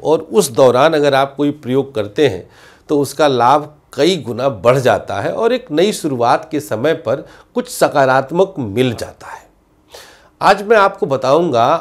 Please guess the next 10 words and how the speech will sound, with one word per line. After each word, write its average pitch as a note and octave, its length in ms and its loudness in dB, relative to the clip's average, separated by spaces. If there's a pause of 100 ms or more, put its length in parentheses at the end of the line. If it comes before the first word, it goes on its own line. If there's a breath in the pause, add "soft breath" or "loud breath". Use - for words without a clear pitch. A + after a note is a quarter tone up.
(260)
आम D#3+ 320 -2
के B2+ 320 -6 (200)
पत्ते A2 420 -6
का B2 200 -2
प्रयोग। G2 520 -8 (680)
आम C3 260 2
का G#2+ 160 -6
पत्ता A#2 640 0 (280 soft breath)
बहुत C3 600 -2
मंगलकारी D3+ 840 2